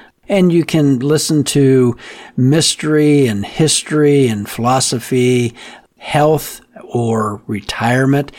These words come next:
There's, there's all kinds of things available. I kind of fall into the YouTube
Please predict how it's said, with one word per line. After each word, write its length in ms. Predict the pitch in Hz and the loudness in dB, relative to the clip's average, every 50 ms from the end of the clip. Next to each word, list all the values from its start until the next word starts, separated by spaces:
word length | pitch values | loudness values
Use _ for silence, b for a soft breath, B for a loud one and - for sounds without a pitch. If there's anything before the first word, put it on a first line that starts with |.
| B B B | B B B
There's, 260 | - 143 135 127 - | 0 0 0 0 -2
there's 260 | - 170 151 147 131 | -4 -2 -2 -2 -2
all 240 | - - 180 185 185 | -2 -2 -2 -2 -2
kinds 320 | - - - 180 180 170 156 | -2 -2 -2 0 0 0 -2
of 100 | 143 - | -4 -4
things 280 | - 151 143 135 123 | -2 0 0 0 0
available. 560 | 120 107 107 113 117 117 110 95 98 95 95 B B B B B | -2 -4 -4 -4 -4 -4 -4 -6 -8 -14 -14 B B B B B
I 320 | - 131 135 143 147 151 147 | -6 -4 0 0 0 0 0
kind 240 | - - 151 147 135 | 0 -2 0 2 0
of 80 | 120 | 0
fall 300 | - - 131 123 123 123 | -2 -2 0 0 0 2
into 260 | 123 123 120 113 127 113 | 2 0 0 0 -2 -4
the 160 | 104 101 98 | -4 -4 -2
YouTube 580 | 107 120 123 - - - 123 127 123 117 117 | 0 -2 -2 -2 -2 0 2 2 2 0 -4